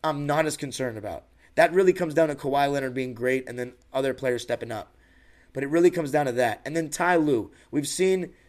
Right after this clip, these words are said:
so many different versions of Ty Lue this season. We've seen good Ty Lue. We've seen what is he doing Ty Lue. We've seen playing too much Reggie and Marcus Ty Lue. But considering Marcus Morris, again,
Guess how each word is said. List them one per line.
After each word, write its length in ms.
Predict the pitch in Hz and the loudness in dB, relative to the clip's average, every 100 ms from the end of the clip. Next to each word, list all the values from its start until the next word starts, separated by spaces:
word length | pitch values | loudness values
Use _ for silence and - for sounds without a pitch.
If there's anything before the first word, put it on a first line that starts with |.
| _ | _
so 600 | - - - 185 214 214 | -12 -8 0 2 4 2
many 260 | 196 196 | 2 0
different 340 | 185 175 175 151 | 4 2 2 2
versions 380 | 151 143 135 127 | 2 2 -4 -8
of 100 | 123 | -2
Ty 200 | 143 131 | 2 2
Lue 180 | 131 | 2
this 180 | 127 123 | 0 -2
season. 260 | 131 127 127 | -4 -4 -4
We've 120 | 117 | -8
seen 220 | - 117 | -8 -4
good 180 | 135 165 | 0 0
Ty 200 | 160 156 | 2 2
Lue. 140 | 151 | 2
We've 160 | 151 135 | 0 -2
seen 280 | - 135 120 | -4 -8 -4
what 180 | 123 156 | 0 0
is 100 | 135 | 0
he 60 | |
doing 300 | 131 160 160 | -2 -2 -2
Ty 180 | 151 151 | 0 0
Lue. 220 | 143 151 | 0 -2
We've 120 | 143 | -2
seen 200 | - 123 | -4 -10
playing 340 | 117 147 147 139 | -10 -8 -6 -6
too 140 | 147 | -6
much 180 | 143 131 | -6 -4
Reggie 260 | 135 135 127 | -4 -4 -4
and 120 | 120 | -2
Marcus 360 | 160 165 156 | -2 0 -2
Ty 340 | - _ 160 147 | -4 _ -2 0
Lue. 300 | 147 151 147 - - - | 0 0 -2 -10 -20 -10
But 160 | - 185 | -8 -6
considering 500 | 170 151 208 202 190 | -6 2 4 4 2
Marcus 340 | 175 175 175 | 0 0 -2
Morris, 300 | 160 175 165 - | 0 -2 -2 -4
again, 560 | 139 139 160 151 143 | -4 2 2 2 -2